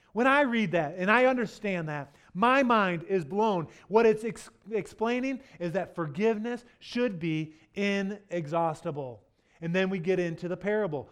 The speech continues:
We get into the story. Verse twenty-three, we see a good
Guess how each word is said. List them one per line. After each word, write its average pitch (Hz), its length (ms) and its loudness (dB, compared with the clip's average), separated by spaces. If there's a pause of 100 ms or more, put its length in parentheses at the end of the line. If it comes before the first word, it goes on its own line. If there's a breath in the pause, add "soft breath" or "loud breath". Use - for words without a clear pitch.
(100 soft breath)
We 160 80 -2
get 170 180 2
into 185 200 -4
the 185 100 -6
story. 185 520 -2
Verse 175 260 -4
twenty-three, 202 640 -4 (280 loud breath)
we 175 300 -2
see 196 480 -6
a 180 120 0
good 190 580 -2